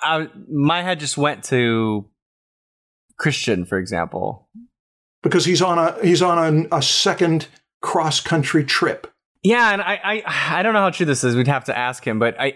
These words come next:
Speaker 1: I think he mentioned something along the lines of, like, the sec-, the second one is totally different. He's not having the same epiphany. <laughs> He's like, yeah, the
Speaker 2: Yeah.
Speaker 1: same, like, emotional discoveries as the first time around when he wasn't seeking them.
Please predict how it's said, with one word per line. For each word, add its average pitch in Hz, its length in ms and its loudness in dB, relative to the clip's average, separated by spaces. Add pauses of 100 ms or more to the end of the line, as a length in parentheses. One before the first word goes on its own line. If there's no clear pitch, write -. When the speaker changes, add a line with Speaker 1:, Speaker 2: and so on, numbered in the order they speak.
Speaker 1:
I 135 80 -2
think 208 240 -2
he - 140 0
mentioned 165 380 2
something 139 400 2
along 120 260 2
the 117 40 0
lines 117 280 0
of, 110 120 0
like, 110 280 0
the 123 180 -2
sec-, - 460 -2
the 147 80 -2
second 233 460 0
one 101 480 0 (1160)
is 135 180 4
totally 196 380 2
different. 113 340 -2
He's 123 120 2
not 165 160 0
having 139 340 -4
the 120 80 -2
same 123 840 -2 (840)
epiphany. 123 420 0
<laughs> 117 360 0
He's 127 240 0
like, 123 120 -2
yeah, 120 100 0
the 123 100 2
Speaker 2:
Yeah. 143 520 4
Speaker 1:
same, - 220 -12
like, 127 300 0
emotional 131 960 0 (160)
discoveries 120 840 0
as 110 140 2
the - 80 -4
first 214 440 -2
time 135 220 -2
around 120 260 0
when 120 100 0
he 131 80 2
wasn't 117 240 2
seeking 113 360 -2
them. 71 180 -6